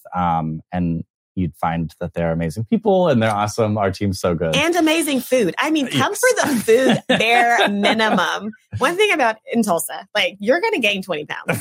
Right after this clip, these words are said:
Speaker 1: <laughs> You're, you're gonna find good cuisine.
Speaker 2: You're gonna find good cuisine,
Speaker 1: <laughs>
Speaker 2: yes.
Speaker 1: I lo-, that's awesome.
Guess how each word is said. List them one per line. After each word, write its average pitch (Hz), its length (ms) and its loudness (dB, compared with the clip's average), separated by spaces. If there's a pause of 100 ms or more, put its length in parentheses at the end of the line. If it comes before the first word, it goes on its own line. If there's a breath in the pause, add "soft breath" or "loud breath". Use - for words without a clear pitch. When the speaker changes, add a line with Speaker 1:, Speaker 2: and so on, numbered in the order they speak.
Speaker 1:
<laughs> 240 1040 0
You're, 151 220 2 (260 loud breath)
you're 180 100 2
gonna 208 160 2
find 170 280 2
good 143 220 4
cuisine. 143 280 4
Speaker 2:
You're 120 240 4
gonna 104 80 2
find 349 220 0
good - 140 -2
cuisine, 220 600 0
Speaker 1:
<laughs> - 0 -
Speaker 2:
yes. - 440 -4 (1200 loud breath)
Speaker 1:
I 107 120 2
lo-, 95 180 0
that's 95 240 0
awesome. - 400 -4